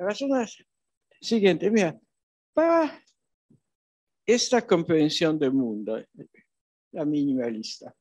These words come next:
Bobbio, el, ah, pensador italiano, le dice, ¿qué es democracia sino,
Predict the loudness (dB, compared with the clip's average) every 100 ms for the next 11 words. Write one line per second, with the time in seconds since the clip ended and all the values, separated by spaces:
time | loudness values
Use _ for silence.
0 | _ _ _ 4 6 6 4 2 2 0
1 | -4 -10 -14 _ _ _ _ _ _ -20
2 | -20 -20 _ _ _ _ _ _ _ _
3 | _ _ _ _ _ _ _ _ _ _
4 | -6 -2 0 4 4 4 -2 -10 _ -10
5 | -4 -2 -2 -4 -6 -8 -8 -8 -8 -10
6 | -12 _ 2 4 4 4 4 4 4 4
7 | 4 2 2 2 0 0 0 0 0 0